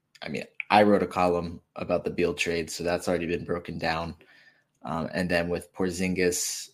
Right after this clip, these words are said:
and Marcus Smart going to Memphis and Washington really, again, getting nothing for Porzingis like they did for Beal. Just a strange trade to me, um, but we won't go through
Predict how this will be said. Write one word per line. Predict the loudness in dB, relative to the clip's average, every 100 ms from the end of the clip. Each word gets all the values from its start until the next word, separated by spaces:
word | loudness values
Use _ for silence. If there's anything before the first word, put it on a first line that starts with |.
| -6
and | 0
Marcus | 2 0 -4
Smart | -4 -2
going | -2 -2 -2
to | -6 -10 _
Memphis | 2 2 2 2 2 0
and | -4 -6 -10 _ _ _ _ _ _ _ _ _
Washington | 8 8 8 0 -2
really, | 2 2 4 2 -2
again, | -12 -2 0 2
getting | 4 2 2
nothing | 0 0 0 -2
for | -4 -8
Porzingis | -4 -4 -2 0 0 0
like | -2 -2
they | -2
did | 0
for | -2 -8
Beal. | -4 0 0 0 -6 -20 -20 _ _ _ _ _ _ _
Just | 2 4 2 -2
a | -2
strange | 0 4 4 4 2 0
trade | 0 0 0
to | 2
me, | 6 6 4 -4 _
um, | -6 -4 -2
but | -2
we | 0
won't | 0 -2
go | 0 -2
through | 2 2 2 0